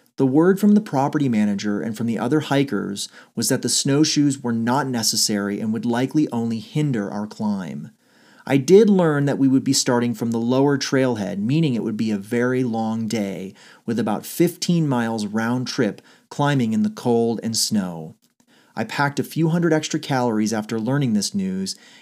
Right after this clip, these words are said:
and did ultimately leave the snowshoes in the car. I did, however, throw my microspikes in my pack in case of any dangerous ice patches I might encounter along the way.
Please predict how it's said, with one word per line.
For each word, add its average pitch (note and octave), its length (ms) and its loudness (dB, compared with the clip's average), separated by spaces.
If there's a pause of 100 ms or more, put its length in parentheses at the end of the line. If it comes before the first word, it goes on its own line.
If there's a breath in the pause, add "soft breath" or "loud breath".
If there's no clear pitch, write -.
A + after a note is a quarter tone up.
and A2+ 220 -4
did E3 240 6
ultimately C#3 500 0
leave B2 300 2
the A2+ 80 -2
snowshoes A2 600 0
in G2+ 140 -2
the G#2 80 -2
car. F2 560 -4 (560 soft breath)
I G#2+ 140 -2
did, F#3+ 320 4
however, A#2 480 2
throw A#2+ 200 -2
my A2+ 140 0
microspikes A#2 800 0
in C3+ 180 -2
my D3 120 0
pack G#2 400 -4
in A2+ 140 -6
case A#2 260 -4
of G2 100 -6
any C#3+ 220 -2
dangerous B2+ 500 0
ice B2 280 0
patches G2 420 -6
I G#2+ 80 0
might G#2+ 220 2
encounter G#2+ 520 -4
along F#2+ 320 -6
the G2 80 -6
way. F#2+ 460 -4